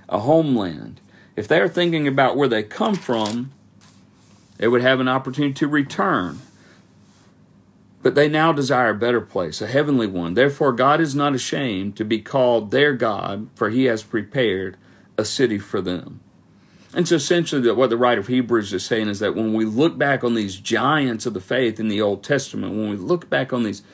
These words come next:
men and women who trusted completely in God, and, and of course, the, he's gonna list a few more, but it's still not an exhaustive list. All these people,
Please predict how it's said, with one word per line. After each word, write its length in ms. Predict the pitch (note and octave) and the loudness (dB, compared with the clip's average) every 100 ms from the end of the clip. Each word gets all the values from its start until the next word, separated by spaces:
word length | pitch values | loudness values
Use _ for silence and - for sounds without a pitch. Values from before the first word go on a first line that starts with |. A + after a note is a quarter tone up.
| - - - | -20 -20 -4
men 380 | A#2+ D3 D#3+ D3 | 2 4 4 2
and 220 | A#2+ A2+ | 2 2
women 440 | C3+ C3+ F#2+ E2 - - _ _ _ _ - _ - | 4 2 0 -6 -14 -20 _ _ _ _ -20 _ 0
who 120 | C#3+ | 0
trusted 560 | C#3 - E3 D3+ - C#3 | 2 2 2 2 -4 -2
completely 580 | C#3 C3 C#3 C3 A#2+ A2 | 0 0 2 2 2 0
in 100 | G#2 | -2
God, 360 | A2 A2+ G2 | -4 -2 -4
and, 100 | F2+ - - - - | -8 -12 -20 -18 -2
and 100 | B2+ | -2
of 100 | A#2 | 2
course, 280 | F3 D3 F3 | 4 4 2
the, 280 | C3+ F2+ - | -2 -2 -4
he's 260 | C#3 F3 | -2 0
gonna 160 | E3+ D3 | 2 2
list 280 | C#3 E3+ D#3+ | 4 2 0
a 80 | |
few 200 | C3+ D3 | -4 -2
more, 240 | C3 D#3+ D3+ | 0 4 2
but 200 | B2 A#2 | 2 -2
it's 120 | G2+ | -6
still 280 | - F#3+ E3 | -2 0 2
not 200 | C#3 B2+ | 0 0
an 100 | A#2+ | 0
exhaustive 760 | F#2 G#2+ C3 D#3 - C#3 A#2 | -4 -2 0 0 -2 -2 -2
list. 360 | A#2+ E3+ C#3 - | 2 0 0 -2
All 180 | C3+ F3+ | -2 0
these 200 | F#3 - | -2 -4
people, 680 | - F3+ G#3 - B2+ A#2+ | -6 -4 -2 2 2 0